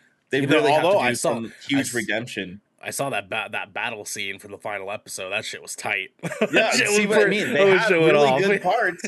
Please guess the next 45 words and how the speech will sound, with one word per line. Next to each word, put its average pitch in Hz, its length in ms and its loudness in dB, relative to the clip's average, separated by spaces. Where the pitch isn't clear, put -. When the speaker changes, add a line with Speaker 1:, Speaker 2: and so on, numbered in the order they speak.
Speaker 2:
<laughs> 185 300 -4
Speaker 1:
but 165 140 2
the 170 80 0
show 196 300 0
itself 185 500 0
is 151 180 0
meh. 175 180 0
<laughs> - 400 -6
Speaker 2:
Yeah, 101 180 -2
Speaker 1:
You 135 60 0
know? 131 260 -2
Speaker 2:
yeah, 98 200 -12
yeah, 101 260 -16
that's 107 160 -18
fair. 98 120 -14
Speaker 1:
Yeah, 123 180 -2
Speaker 2:
Well, 214 120 6
do, 156 120 0
Speaker 1:
but 139 140 4
Speaker 2:
so 180 140 2
do 175 120 -2
you, 180 120 -6
do 143 140 -10
you 160 80 -6
not 147 280 -4
really 160 220 -4
have 143 240 -4
any 147 140 -8
faith 143 380 -6
in, 143 140 -4
uh, 135 340 -6
the 131 120 -8
Last 135 280 -8
of - 60 -18
Us 240 80 -8
show 320 220 -6
then? 330 220 -6
Speaker 1:
I 175 160 0
have 233 200 2
more 165 240 2
faith 165 300 -2
in 143 100 -6
that 120 220 -2
show 139 180 -2
specifically 160 1120 -4